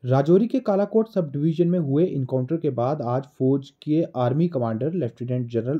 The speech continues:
उपेंद्र द्विवेदी ने कालाकोट इलाके का दौरा किया, जहां उन्होंने हिफाजती सूरत हाल का जायजा लिए जाने के अलावा फौज के उन एहलकारान व ऑफिसरान के साथ भी मुलाकात की, जो कि इस इनकाउंटर का हिस्सा थे। इस दौरान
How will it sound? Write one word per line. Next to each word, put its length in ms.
उपेंद्र 520
द्विवेदी 520
ने 220
कालाकोट 520
इलाके 340
का 120
दौरा 280
किया, 280
जहां 280
उन्होंने 420
हिफाजती 500
सूरत 320
हाल 280
का 140
जायजा 420
लिए 280
जाने 300
के 200
अलावा 340
फौज 260
के 120
उन 180
एहलकारान 580
व 80
ऑफिसरान 640
के 100
साथ 240
भी 160
मुलाकात 680
की, 260
जो 300
कि 320
इस 200
इनकाउंटर 460
का 280
हिस्सा 400
थे। 100
इस 140
दौरान 420